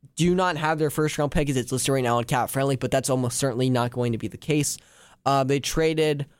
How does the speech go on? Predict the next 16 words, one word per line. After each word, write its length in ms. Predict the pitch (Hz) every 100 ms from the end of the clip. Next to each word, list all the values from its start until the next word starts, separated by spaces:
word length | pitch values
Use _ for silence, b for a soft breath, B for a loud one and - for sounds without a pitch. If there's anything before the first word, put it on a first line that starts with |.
| b b -
uh, 160 | 120 127
they 100 | 139
made 180 | 147
a 100 | 135
trade 420 | 131 - 147 139 127
with 100 | 131
the 120 | 113
Arizona 260 | 127 120
Coyotes, 440 | 113 113 151 165 147
of 100 | 143
course, 340 | 151 143 135
to 260 | - 139 127
acquire 480 | 110 - 123 117 110
Christian 360 | - 120 110
Dvorak, 500 | 113 135 151 151 143 - b b b _
um, 380 | 113 117 107 107